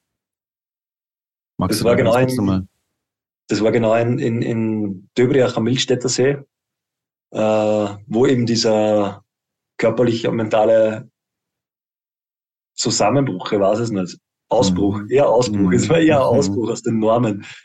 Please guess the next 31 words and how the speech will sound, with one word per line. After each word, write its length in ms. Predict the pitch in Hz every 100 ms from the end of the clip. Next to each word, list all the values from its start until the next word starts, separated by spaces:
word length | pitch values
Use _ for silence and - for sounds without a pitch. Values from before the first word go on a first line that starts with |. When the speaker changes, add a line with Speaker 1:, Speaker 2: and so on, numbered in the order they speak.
| _ -
Speaker 2:
äh, 260 | 95 107
Speaker 1:
Mhm. 60 | 98
Speaker 2:
passiert 360 | 107 104 117
ist, 240 | 127 143 - _ _ _ _ _ _ -
äh, 540 | 113 110 110 107 107 - - _ _ _ _ -
wo 220 | 160 113
man, 320 | 120 120 -
wo 60 | 113
man 140 | 113
wirklich, 600 | 123 131 139 139 - - _ _ _ _ _ _
wo 140 | 117
ich, 260 | 120 117 117
wo 100 | 107
ich 160 | 120 -
selbst 380 | 127 143 - -
gemerkt 540 | 120 113 113 147 -
hab, 120 | 135
es 200 | 120 - - _ _ -
blättern 400 | 117 135 - 151
und 160 | 123
fallen 500 | - - 107 135 156
und, 240 | 143 110 - -
und 260 | 117 -
bröseln 640 | 110 107 127 147 156 156 - _ _ _ _
alle 640 | - 117 139 160 175 170 175 _ _ _ _ _ _ _ _ _ _ _ 180
Rollenbilder, 1000 | 113 110 131 165 185 175 151 165 175 165
die 220 | - 151
ich 160 | 127
selbst 420 | - 139 143 - -
erschaffen 600 | 120 - 110 107 - 139
habe 320 | 139 - 185